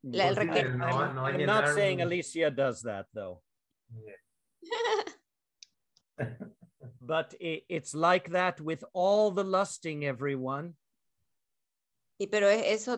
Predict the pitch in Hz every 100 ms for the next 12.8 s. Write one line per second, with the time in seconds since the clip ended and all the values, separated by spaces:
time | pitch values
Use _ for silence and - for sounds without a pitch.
0 | 240 226 226 226 233 208 214 226 247 254
1 | 240 233 226 220 - 196 202 208 - 262
2 | 359 - _ _ _ _ _ _ _ _
3 | _ _ _ _ - 135 175 - - 110
4 | 117 143 143 - 160 147 _ 139 139 143
5 | 139 139 139 117 160 151 123 92 113 95
6 | 120 120 117 117 123 117 113 117 117 139
7 | 135 131 120 127 120 - _ _ 127 120
8 | 123 123 120 113 95 90 _ _ - 101
9 | 95 202 190 180 175 - - - 175 175
10 | 185 - - - _ _ _ - 135 143
11 | 135 123 143 165 107 98 _ _ - 139
12 | 135 131 - 143 147 139 147